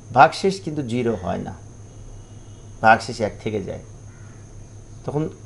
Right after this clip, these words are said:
আবার পরবর্তীতে ভাগ করবে, তখন কি ভাগ করবে? ওই যে ভাগশেষ এক থাকছে, এককে এক দিয়ে আবার তিনকে ভাগ করবে। তো আমি যখন আবার এক দিয়ে তিনকে ভাগ করব, তখন কিন্তু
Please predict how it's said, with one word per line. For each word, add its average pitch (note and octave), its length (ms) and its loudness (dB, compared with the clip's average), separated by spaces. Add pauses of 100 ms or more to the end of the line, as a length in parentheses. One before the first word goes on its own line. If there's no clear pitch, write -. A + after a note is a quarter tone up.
(360)
আবার E3 260 10
পরবর্তীতে E3 520 4
ভাগ A2 240 2
করবে, G2+ 220 -2
তখন C#3+ 260 -2
কি D3+ 140 -2
ভাগ D#3+ 220 8
করবে? F3 220 4
ওই G3+ 80 10
যে F#3+ 80 10
ভাগশেষ E3+ 500 4
এক F#3+ 300 10
থাকছে, C#3+ 460 4 (600)
এককে F#3+ 560 8 (420)
এক G3 280 10
দিয়ে F#3 140 12
আবার F3 240 12
তিনকে C4+ 260 4
ভাগ A#2 240 8
করবে। E2+ 240 -6 (520)
তো E3 80 12
আমি E3 180 10
যখন E3+ 580 6 (220)
আবার C3 360 12 (920)
এক D3+ 260 8
দিয়ে D3+ 120 8
তিনকে C#3+ 300 6
ভাগ A#2+ 260 4
করব, A2 400 -2
তখন C3 240 0
কিন্তু G#2 440 -2